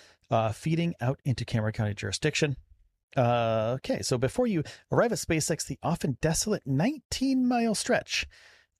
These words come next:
outside Brownsville city limits was previously known and used by beachgoers, fishermen, and those hoping to live a quiet life surrounded by nature. So people that just wanna, like, hang out, have some fun,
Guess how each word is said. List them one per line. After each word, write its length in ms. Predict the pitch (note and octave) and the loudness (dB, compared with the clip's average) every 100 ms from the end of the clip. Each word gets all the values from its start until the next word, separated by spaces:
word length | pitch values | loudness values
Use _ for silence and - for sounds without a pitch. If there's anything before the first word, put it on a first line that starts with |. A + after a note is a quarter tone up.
| - | 0
outside 560 | C#3 - - D3 C#3+ | 0 0 0 2 2
Brownsville 420 | B2 B2 C3+ C3 | 2 2 2 0
city 200 | A#2 C3+ | -2 0
limits 280 | B2 B2+ C3 | 2 2 2
was 120 | C3 | -2
previously 460 | - C#3+ C#3+ C#3+ C#3+ | 0 0 2 0 0
known 380 | B2+ C3 C3+ C3 - - _ _ _ - | 2 4 2 0 -8 -20 _ _ _ 0
and 200 | C3+ B2+ | 2 4
used 400 | B2+ C3+ - - - | 2 2 -2 -8 -4
by 240 | A#2+ A2+ | 0 0
beachgoers, 580 | A2 D3+ - E3+ D3+ - | 0 0 0 0 0 2
fishermen, 380 | D#3 - C#3+ C#3+ | 0 2 0 0
and 180 | C3+ B2+ | -2 0
those 240 | C3+ E3 | 0 2
hoping 260 | C#3+ C#3+ C3 | 0 0 0
to 60 | |
live 140 | A2 - | -2 -4
a 40 | |
quiet 440 | - - G#3+ G3+ | -4 2 2 0
life 400 | A#2+ A#2+ A#2 - - _ - | 0 2 2 -2 -14 _ -10
surrounded 520 | - A#2+ G#2+ G#2+ G#2 | -6 -2 -2 -2 -2
by 120 | F#2+ | -4
nature. 380 | F#2+ F#2 - - | -4 -8 -8 -6
So 160 | - | -6
people 300 | D#3+ C4 A#3+ | -4 -2 0
that 140 | D3 A#2+ | 0 0
just 180 | B2+ C3 | -2 0
wanna, 200 | A#2 G#2 | -2 -2
like, 160 | D#2+ | -8
hang 240 | - D3 E3+ | -2 2 2
out, 200 | F3+ - _ _ _ _ - - | 2 -2 _ _ _ _ -20 -16
have 220 | - A3+ | 2 2
some 140 | A#3+ E3+ | 2 -4
fun, 340 | - D#3+ E3+ | 0 0 0